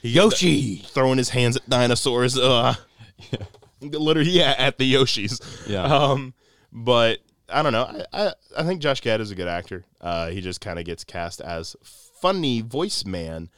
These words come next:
Speaker 1: and
Speaker 2: Yeah.
Speaker 1: everything. So, I mean, he'll probably be like a,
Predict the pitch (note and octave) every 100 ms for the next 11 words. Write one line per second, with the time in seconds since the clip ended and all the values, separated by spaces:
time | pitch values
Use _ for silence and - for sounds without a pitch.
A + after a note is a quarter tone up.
0 | _ - - G2+ F#2+ F2+ E2+ F2+ E2 -
1 | G2+ F#2+ F#2 D3+ D3+ E3 D3 C3+ A#2+ A2+
2 | G#2 G#2